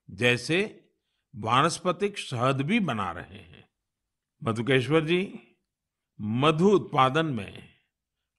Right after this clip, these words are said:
आपके इनोवेशन और सफलता आपके नाम को भी सार्थक करती है। साथियों, आप सब जानते हैं कि शहद को हमारे पारंपरिक स्वास्थ्य विज्ञान में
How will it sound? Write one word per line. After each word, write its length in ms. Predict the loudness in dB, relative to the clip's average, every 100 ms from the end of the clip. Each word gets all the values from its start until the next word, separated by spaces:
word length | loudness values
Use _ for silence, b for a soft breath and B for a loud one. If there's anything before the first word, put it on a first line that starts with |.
| -4
आपके 340 | -2 -2 -6
इनोवेशन 1000 | -8 -2 0 2 2 0 -2 -6 -8 -14 -20 _ _ _ _ _
और 160 | -2 -2
सफलता 920 | -2 -2 0 -2 -2 -6 -8 -16 _ _ _ _ _ _ _
आपके 360 | 0 0 0 -2
नाम 360 | 4 4 4 2
को 160 | -2
भी 140 | 0 0
सार्थक 400 | 0 0 -2 -4
करती 340 | -6 -6 -10
है। 280 | -10 -16 -20 _ _ _ _ _ _ _ _ _ _ _ _ _ _
साथियों, 840 | -4 -4 -2 -2 -2 -2 -12 _ _ _ _ _ _ _
आप 180 | 0 0
सब 400 | -2 0 0 0
जानते 460 | 2 2 0 -6 -10
हैं 540 | -10 -12 -14 -20 _ _ _ _ _ _ _
कि 80 | -2
शहद 640 | -2 -2 0 4 4 2 -2
को 220 | 0 2
हमारे 540 | 2 0 0 2 2 0
पारंपरिक 840 | -2 0 2 0 0 0 0 -4
स्वास्थ्य 720 | -12 -20 -6 2 2 2 -4
विज्ञान 480 | -4 -4 -2 -2 -2
में 360 | -6 -8 -14